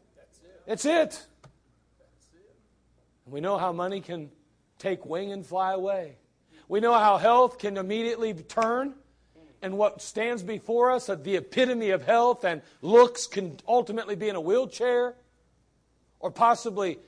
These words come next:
marred in an accident, just like that.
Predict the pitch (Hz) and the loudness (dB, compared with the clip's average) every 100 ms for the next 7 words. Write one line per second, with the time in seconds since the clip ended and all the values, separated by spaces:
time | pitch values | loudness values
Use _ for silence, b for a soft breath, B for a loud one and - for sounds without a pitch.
0 | b b 160 233 247 247 220 190 185 240 | b b 2 6 8 6 4 0 -2 -2
1 | 262 - 254 247 220 _ _ _ _ _ | -2 -4 -2 -2 -6 _ _ _ _ _
2 | _ _ - - _ _ 190 - 175 139 | _ _ -20 -20 _ _ -10 -4 -4 -2
3 | 135 120 104 | -6 -10 -12